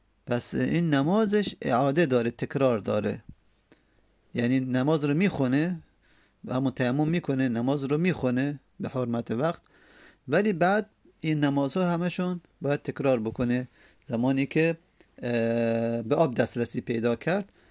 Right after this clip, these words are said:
میاد، اه، همه اینها رو تکرار می‌کنه، یعنی این نماز از گردنش ساقط نمیشه. خب پس الان این تیممی که کرده،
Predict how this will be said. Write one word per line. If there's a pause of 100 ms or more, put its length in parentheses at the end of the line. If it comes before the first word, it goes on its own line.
(160)
میاد، (580)
اه،
همه
اینها
رو (680)
تکرار
می‌کنه، (960)
یعنی
این
نماز
از
گردنش
ساقط
نمیشه. (960)
خب
پس
الان
این (260)
تیممی
که
کرده،